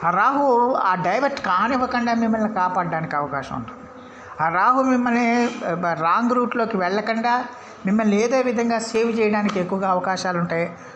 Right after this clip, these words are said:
ఆర్థికంగా కూడా మీకు ఎక్కువ, కొంచెం సపోర్ట్ ఇవ్వడానికి ఎక్కువగా అవకాశాలు ఉంటాయనే విషయాన్ని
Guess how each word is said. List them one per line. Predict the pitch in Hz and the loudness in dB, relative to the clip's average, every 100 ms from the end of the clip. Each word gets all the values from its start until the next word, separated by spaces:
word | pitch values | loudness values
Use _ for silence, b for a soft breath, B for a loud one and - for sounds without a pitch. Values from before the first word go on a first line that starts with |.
| B | B
ఆర్థికంగా | 165 208 247 269 262 247 247 | 2 2 2 -2 0 0 0
కూడా | 240 233 | 0 0
మీకు | 220 214 214 | 2 0 0
ఎక్కువ, | 190 - 214 | -2 -2 -2
కొంచెం | 214 214 208 | 0 0 0
సపోర్ట్ | 196 196 214 240 240 | 0 -2 0 0 0
ఇవ్వడానికి | 196 190 190 185 | 0 0 -2 -2
ఎక్కువగా | 175 185 180 | -2 -2 0
అవకాశాలు | 170 165 180 175 170 | 0 0 -4 -2 -2
ఉంటాయనే | 160 165 160 160 | -2 -2 -2 -2
విషయాన్ని | 147 185 185 165 - | -4 -2 -2 -2 -6